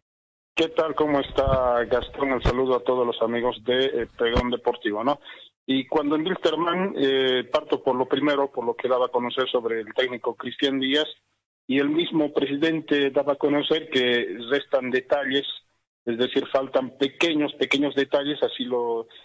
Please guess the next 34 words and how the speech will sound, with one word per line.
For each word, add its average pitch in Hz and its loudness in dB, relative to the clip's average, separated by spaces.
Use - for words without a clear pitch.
hizo 131 -2
conocer, 147 0
está 127 0
en 123 0
un 131 -2
noventa 123 0
y 127 -2
nueve 139 0
por 135 -4
ciento. 151 0
Precisamente 180 0
es 196 -2
el 180 0
tema 165 2
de, 170 0
mm, 143 0
conocer 156 2
el 151 0
dato 160 0
exacto 151 0
de 143 0
cuándo, 139 2
eh, 123 4
arranca, 151 2
cuándo 151 2
se 135 0
da 143 2
el 127 -2
reinicio 170 2
al 135 -4
torneo 147 0
Apertura, 175 2
y 180 0
entonces 165 0